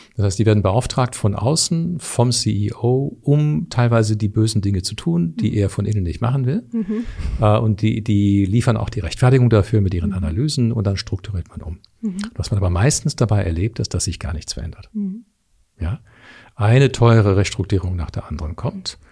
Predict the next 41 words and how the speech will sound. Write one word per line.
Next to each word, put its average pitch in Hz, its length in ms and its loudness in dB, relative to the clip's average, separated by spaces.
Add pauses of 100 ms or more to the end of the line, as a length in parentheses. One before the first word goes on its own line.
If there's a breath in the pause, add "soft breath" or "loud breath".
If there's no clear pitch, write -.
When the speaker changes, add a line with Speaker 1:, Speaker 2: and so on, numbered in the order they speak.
(300 loud breath)
Speaker 1:
Man 123 100 4
spart 123 320 2
manchmal 104 300 0
Kosten 143 380 -2
dabei, 107 340 4
man 101 120 0
befriedigt 95 460 -2
die 92 60 -4
Banken, 120 640 -2
aber 98 340 -4 (120)
das 110 200 -2
ist - 200 -8
meistens 85 440 -4
keine 87 220 -6
Transformation. 98 720 -10 (200)
Speaker 2:
Mhm. 208 240 -8 (1300 loud breath)
Speaker 1:
So, - 140 2
jetzt 110 160 2
könnte 196 180 2
es - 40 2
aber 151 180 2
sein, 117 320 4
dass 131 180 0
man 120 260 0
aus - 340 -4
sich - 260 -4
heraus 98 840 -6 (200)
merkt, 95 680 0 (160)
dass - 220 0
die - 220 -4
Art, 131 420 -2
wie 123 40 -2
man 107 140 0
arbeiten 92 600 -2
will, 85 180 -4
durch 92 240 -4
gewisse 92 320 -4
Strukturen - 720 -4
behindert 120 540 0
wird. - 300 -10
Speaker 2:
Mhm. 208 280 -6